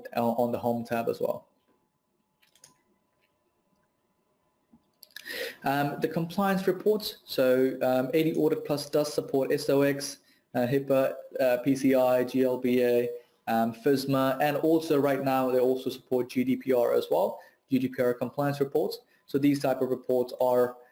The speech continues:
um, available within A D or A D, um, Audit Plus. So if I just go P C I, I can see the log on history, um, for the last twenty-four hours, and go ahead and straight away export this report,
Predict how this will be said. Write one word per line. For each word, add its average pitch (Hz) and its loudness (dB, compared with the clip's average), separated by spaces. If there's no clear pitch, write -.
um, 117 0
available 120 2
within 117 -2
A 117 2
D 120 -6
or 120 2
A 127 0
D, 120 -4
um, 113 0
Audit 117 -2
Plus. 117 -6
So - -20
if - -6
I - -2
just - -8
go 120 -2
P 131 -2
C 139 0
I, 147 2
I 156 2
can 156 -4
see 120 -2
the 117 -4
log 117 0
on 113 0
history, 127 -4
um, 113 -2
for 120 0
the - -2
last 117 -2
twenty-four 123 -4
hours, 143 0
and 117 -2
go 117 2
ahead 117 0
and 117 -4
straight 123 0
away 120 2
export - -2
this 127 -6
report, 135 -2